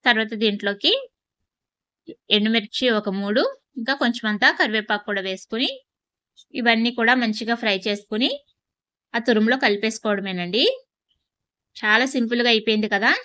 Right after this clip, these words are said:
మీరు కూడా తప్పకుండా ట్రై చేయండి. మీ పిల్లలకైతే బాగా నచ్చుతుందండి. ఎలా వచ్చిందనేది కామెంట్ చేయడం మాత్రం మర్చిపోకండి. ఇది వేడి వేడి అన్నంలో వేసుకుని తింటే ఇంకా తినే కొలది తినాలనిపిస్తుందండి, అంత టేస్టీగా ఉంటుంది.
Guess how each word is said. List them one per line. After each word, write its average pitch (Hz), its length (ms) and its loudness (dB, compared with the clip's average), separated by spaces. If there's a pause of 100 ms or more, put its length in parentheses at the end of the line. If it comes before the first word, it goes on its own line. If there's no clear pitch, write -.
(100)
మీరు 226 220 0
కూడా 233 200 -2
తప్పకుండా 226 560 -4
ట్రై 220 240 2
చేయండి. 202 420 0 (580)
మీ 233 80 0
పిల్లలకైతే 226 640 2
బాగా 196 320 4
నచ్చుతుందండి. 214 720 -4 (320)
ఎలా 214 180 2
వచ్చిందనేది 220 600 -2 (100)
కామెంట్ 220 380 0
చేయడం 208 280 -2
మాత్రం 190 280 -4
మర్చిపోకండి. 196 680 -2 (560)
ఇది 240 140 0
వేడి 214 300 4
వేడి 233 200 4
అన్నంలో 214 380 0
వేసుకుని 214 480 -2
తింటే 208 300 0 (100)
ఇంకా 240 240 -2 (100)
తినే 220 280 0
కొలది 226 320 -4
తినాలనిపిస్తుందండి, 202 960 -2
అంత 208 260 -2
టేస్టీగా 202 580 -2
ఉంటుంది. 190 440 -2